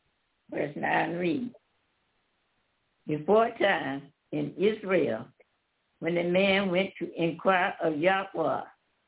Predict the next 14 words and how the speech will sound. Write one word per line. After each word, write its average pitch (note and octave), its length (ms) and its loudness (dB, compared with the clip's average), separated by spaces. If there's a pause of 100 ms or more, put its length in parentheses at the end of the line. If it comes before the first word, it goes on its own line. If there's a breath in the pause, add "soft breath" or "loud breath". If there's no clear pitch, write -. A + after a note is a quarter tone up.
(540)
Thus F#3 260 6
he G3 280 -8
speak, A3+ 340 -4 (840)
"Come G#3 340 2
and F3+ 220 -2
let F#3+ 180 4
us F#3+ 140 -2 (180)
go C#3+ 360 2 (560)
to G3+ 80 0 (120)
the D3 220 2 (100)
seer. A#3 380 2 (880)
For F3 140 6
he A3 500 -4
that F#3 320 0